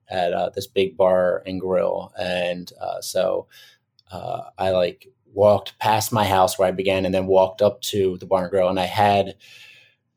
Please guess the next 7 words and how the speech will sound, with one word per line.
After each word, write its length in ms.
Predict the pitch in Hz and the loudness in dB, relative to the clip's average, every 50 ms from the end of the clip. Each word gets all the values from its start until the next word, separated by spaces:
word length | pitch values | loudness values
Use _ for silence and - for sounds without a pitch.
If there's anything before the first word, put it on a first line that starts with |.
| _ _ _ - - | _ _ _ -12 -2
at 160 | - 110 104 | -2 2 4
that 220 | 131 127 131 127 - | 6 6 4 4 4
point, 300 | 139 127 117 113 - - _ _ _ _ _ _ _ _ _ | 2 2 4 2 -2 -6 _ _ _ _ _ _ _ _ _
you 120 | - 104 92 | -14 -12 -10
know, 80 | 92 | -8
maybe 360 | 92 95 95 98 95 95 95 | -2 0 0 0 0 0 -2
thirty 600 | 92 - - 110 101 101 95 98 98 95 95 95 | -2 0 2 2 4 4 4 2 0 0 -4 -6